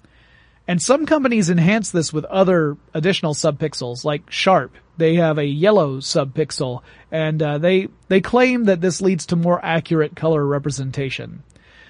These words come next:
But this method also means that you always have a light source behind all those liquid crystals and polarization filters.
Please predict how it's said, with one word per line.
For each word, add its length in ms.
But 120
this 160
method 440
also 400
means 480
that 160
you 200
always 440
have 240
a 40
light 320
source 460
behind 720
all 220
those 200
liquid 320
crystals 500
and 160
polarization 720
filters. 560